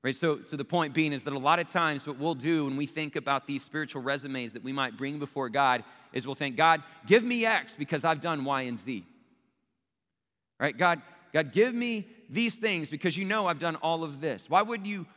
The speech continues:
hold this for me when I'm doing all these different things?" And we bring our spiritual resume before the God as some form of justification of our own righteousness and what he deserves us. And the problem with that is that it goes against the very essence of the gospel.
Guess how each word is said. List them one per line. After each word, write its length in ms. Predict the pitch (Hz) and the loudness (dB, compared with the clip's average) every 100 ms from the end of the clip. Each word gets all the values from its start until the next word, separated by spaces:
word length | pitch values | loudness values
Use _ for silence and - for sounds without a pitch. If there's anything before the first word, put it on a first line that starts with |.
| - | 0
hold 280 | 220 254 208 | 2 4 2
this 160 | 214 | -4
for 140 | - 190 | -4 -6
me 180 | 196 | -2
when 140 | 160 151 | -2 -2
I'm 120 | 156 | -4
doing 300 | 160 190 165 | -4 -4 -4
all 300 | - 170 175 | -2 0 -2
these 240 | 165 165 | -4 -10
different 360 | - 160 151 135 | -10 -10 -10 -10
things?" 440 | - 156 117 110 | -4 -4 -4 -6
And 100 | 143 | -6
we 100 | 139 | -4
bring 480 | 139 117 170 233 240 | -4 -4 -4 -4 -4
our 200 | - 151 | -2 0
spiritual 540 | 139 - 196 220 208 165 | 0 -2 -2 -2 -4 -4
resume 420 | 165 208 226 220 | -2 -4 -6 -10
before 320 | 175 - 160 | -10 -8 -6
the 80 | 143 | -4
God 300 | 127 143 131 | 2 4 4
as 80 | 120 | -2
some 260 | - 185 | -6 -8
form 280 | 208 165 160 | -6 -6 -6
of 60 | 135 | -6
justification 1300 | - 160 165 - 160 - 196 175 - - 95 104 156 - _ _ | -4 -6 -6 -12 -16 -4 -2 -2 -6 -10 -10 -10 -12 -18 _ _
of 140 | - 127 | -4 0
our 100 | 131 | 0
own 160 | 135 | 0
righteousness 600 | 120 127 160 160 143 127 | -2 -2 -2 -8 -14 -14
and 80 | 120 | -6
what 100 | 110 | -6
he 80 | 107 | -6
deserves 420 | 110 113 143 135 | -8 -8 -8 -8
us. 140 | - - | -12 -12
And 80 | 113 | -12
the 60 | |
problem 420 | - - 185 185 | -4 -2 0 -2
with 160 | 143 123 | -8 -8
that 300 | 90 78 110 _ _ _ _ _ _ _ | -10 -10 -12 _ _ _ _ _ _ _
is 100 | 104 | -10
that 100 | 113 | -10
it 100 | 113 | -8
goes 260 | 113 143 135 | -6 -4 -6
against 240 | 131 123 | -8 -10
the 80 | 113 | -8
very 260 | 120 110 104 | -6 -4 -4
essence 300 | 120 127 - | -6 -12 -16
of 60 | |
the 60 | 107 | -8
gospel. 460 | 98 92 - _ | -4 -6 -8 _